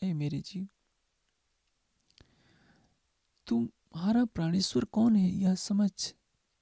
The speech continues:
तुम्हारा प्राणेश्वर एकमात्र अक्षरातीत है। "अवसर ऐसो जान के तू प्राणपति लौलाए।" तुझे किससे प्रेम करना है? अपने प्रीतम से,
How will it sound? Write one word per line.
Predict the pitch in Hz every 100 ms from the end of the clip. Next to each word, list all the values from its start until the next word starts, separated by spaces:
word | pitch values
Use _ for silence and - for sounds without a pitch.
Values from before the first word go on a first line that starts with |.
| _ _ _ _ _ - -
तुम्हारा | 175 175 190
प्राणेश्वर | 180 175 180 185 196 - -
एकमात्र | 196 214 - - 180 180 -
अक्षरातीत | 160 - 202 185 220 202 -
है। | 208 - _ _ _ _ - - - _ _ -
"अवसर | 214 - 320 330
ऐसो | 196 196 - 254
जान | 175 180 196
के | 214 -
तू | 185 -
प्राणपति | - 196 208 220 226 -
लौलाए।" | - - - 208 175 _ _ _ _ - -
तुझे | 214 202
किससे | 220 214 - 302
प्रेम | - 220
करना | 175 - 202
है? | 202 - _ _ _ _ _ _ _ _ -
अपने | - 196
प्रीतम | 175 185 - 220
से, | -